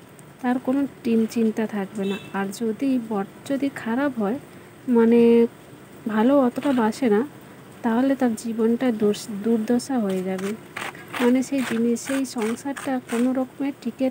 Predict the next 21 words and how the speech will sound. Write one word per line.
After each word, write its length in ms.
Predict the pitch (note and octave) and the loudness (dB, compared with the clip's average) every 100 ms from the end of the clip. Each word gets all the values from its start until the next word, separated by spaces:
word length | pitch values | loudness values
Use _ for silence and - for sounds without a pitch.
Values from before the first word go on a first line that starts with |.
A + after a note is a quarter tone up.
| - | -4
থাকবে 460 | A3+ A3 B3+ C#4 C4+ C#4 - - - | -6 -4 -2 0 0 -4 -14 -20 -10
কি 140 | - | 0
নাও 320 | B3 G#3+ G#3 A3 A3+ | 2 4 4 4 2
থাকতে 360 | - F#3+ - G3 | -4 -10 -6 -6
পারে, 240 | G3 F#3+ A3+ B3+ | -6 -6 -6 -4
এরকমই 460 | G#3+ G#3 G3+ G#3 | -2 -2 0 -2
অবস্থা। 480 | G3+ G3 G3 - - G3+ - - - - - - - - - - - - - - - - - - - - - - | -2 -4 -8 -8 -10 -10 -10 -20 -20 -20 -20 -20 -20 -20 -20 -20 -20 -20 -20 -20 -20 -20 -20 -20 -20 -20 -20 -8
কিছু 200 | C#4+ - | -8 -4
কিছু 220 | D4 C#4 C#4+ | -4 -4 0
মানুষের 560 | A3+ A3+ B3 - C4 C4 A#3+ | 2 2 0 -2 -4 -4 -6
জীবনটা 460 | B3+ B3 B3 B3+ B3+ | -4 0 0 -2 -4
কত 140 | A3+ A#3+ | -6 -4
সুন্দর, 540 | B3 - A3 G#3+ G#3 G3+ - | -4 0 0 2 0 -2 -6
কিছু 200 | G#3 A#3+ | -8 -4
কিছু 200 | A#3 B3 | -4 -2
মানুষের 460 | B3 A#3+ A#3 - B3 | 0 0 0 -2 -4
জীবনটা 420 | - G3+ G#3+ A3 A3 | -2 -2 0 0 -2
একদম 240 | G#3 A#3+ A#3+ | -4 -2 -2
দুর্দশায় 640 | A3+ A3 G#3 G#3+ - B3 | 0 -4 -2 -4 -2 -2
ভরে 280 | G#3+ G#3 F#3+ | -2 -4 -6
যায়, 240 | F#3+ G3 | -6 -8